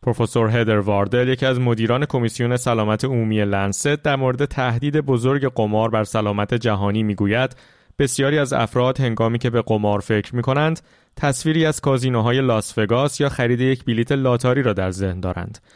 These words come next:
اما واقعیت قمار امروزه با استفاده از تکنولوژی پیشرفته و تکنیک‌های متنوع توسط شرکت‌های بزرگ فناوری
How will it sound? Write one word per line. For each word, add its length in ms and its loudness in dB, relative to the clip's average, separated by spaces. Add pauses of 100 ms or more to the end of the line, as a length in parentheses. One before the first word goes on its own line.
(340)
اما 280 2
واقعیت 580 0
قمار 400 0
امروزه 480 0
با 160 0
استفاده 460 0
از 160 -2
تکنولوژی 540 0
پیشرفته 640 -2
و 100 2
تکنیک‌های 580 0
متنوع 640 -2
توسط 460 0
شرکت‌های 580 0
بزرگ 420 0
فناوری 720 0